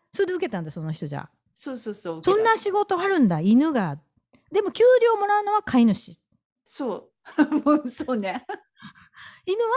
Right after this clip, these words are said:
Speaker 1: 何ももらえないと。
Speaker 2: そうそうそう。まあ、おやつぐらいをね、<laughs> もらっても。
Speaker 1: お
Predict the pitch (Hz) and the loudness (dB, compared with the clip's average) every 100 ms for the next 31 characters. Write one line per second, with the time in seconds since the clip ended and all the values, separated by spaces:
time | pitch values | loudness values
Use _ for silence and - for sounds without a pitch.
0 | 494 262 247 233 196 185 170 160 160 _ | 2 2 2 2 0 -2 -6 -10 -12 _
1 | _ _ 262 - 262 220 196 - 175 190 | _ _ -16 -10 -10 -8 -10 -6 -8 -4
2 | 196 190 226 226 233 220 160 175 202 - | -4 0 0 -2 -2 -2 -2 -2 -4 0
3 | 262 247 247 - 302 262 240 | 0 2 -2 -2 -4 -2 -2